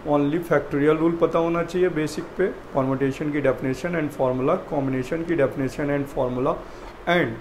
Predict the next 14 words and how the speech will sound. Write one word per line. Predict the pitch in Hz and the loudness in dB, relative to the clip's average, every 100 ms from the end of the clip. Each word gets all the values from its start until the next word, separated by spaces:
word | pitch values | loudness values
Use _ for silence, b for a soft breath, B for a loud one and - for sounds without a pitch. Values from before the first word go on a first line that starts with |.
| - - - - - 214 | -12 -16 -16 -16 -6 -2
इसके | 214 220 | 0 2
बाद | 190 165 170 165 | 4 4 2 -4
हम | 190 190 - | -4 -6 -4
एनसीईआरटी | 151 151 165 143 143 | -4 0 2 4 2
पैटर्न | 143 127 123 127 | 0 0 0 0
का | 127 - | -2 0
पढ़ते | 135 120 127 | -2 -2 -6
हैं। | 120 120 - | -6 -8 -4
तो | 151 | 0
बच्चों, | 175 175 214 | 0 2 0
यहाँ | 175 165 185 180 | 2 2 0 0
पर | 196 | -2
सबसे | 175 165 - | 0 -4 -2
पहले | 170 170 165 | 2 6 6